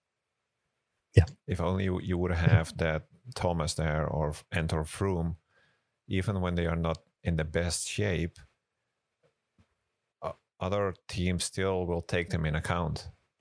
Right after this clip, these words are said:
Speaker 2: And you can kind of fake it um, and you can
Speaker 1: Right.
Speaker 2: play a little bit more tactics because you know that everybo-, everybody is looking at them. Um, and sometimes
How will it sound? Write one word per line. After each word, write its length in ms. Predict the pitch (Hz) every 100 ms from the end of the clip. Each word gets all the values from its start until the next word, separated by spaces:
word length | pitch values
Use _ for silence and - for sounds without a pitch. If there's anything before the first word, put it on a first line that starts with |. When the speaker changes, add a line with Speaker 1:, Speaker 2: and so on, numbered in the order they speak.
| - -
Speaker 2:
And 100 | 87
you 60 |
can 140 | 87 95
kind 220 | 92 82
of 80 | 78
fake 340 | 90 90 95
it 320 | 80 85 - - _ _ _ -
um, 320 | 80 80 80
and 80 | 80
you 80 | 82
can 140 | 90 87
Speaker 1:
Right. 100 | 85
Speaker 2:
play 120 | 82
a 40 |
little 200 | 82 82 80
bit 120 | 80
more 140 | 82
tactics 640 | 78 - 95 - 82 82 -
because 540 | 87 - 82 82 - 87
you 100 | 80
know 200 | 80 80
that 120 | 78
everybo-, 440 | 80 85 82 -
everybody 480 | 90 80 82 82 80
is 120 | 82
looking 300 | 85 92 113
at 160 | 85 82
them. 340 | 71 67 76 - _ _ _ _ _ - -
Um, 280 | 82 82 87
and 120 | 92 90
sometimes 880 | - 160 - 98 82 82 85 -